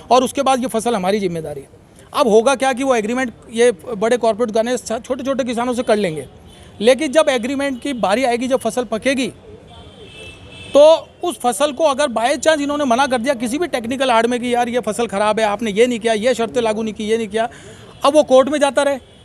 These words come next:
कोर्ट में सालों तक धक्का खाता रहे। अ,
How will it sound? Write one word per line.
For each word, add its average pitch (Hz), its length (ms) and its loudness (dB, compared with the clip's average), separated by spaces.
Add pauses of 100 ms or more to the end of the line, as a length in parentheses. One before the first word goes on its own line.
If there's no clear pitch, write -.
(200)
कोर्ट 262 240 6
में 285 120 2
सालों 247 280 0
तक 277 140 -2
धक्का 240 320 -2
खाता 226 380 -2
रहे। 254 100 2
अ, - 1160 -10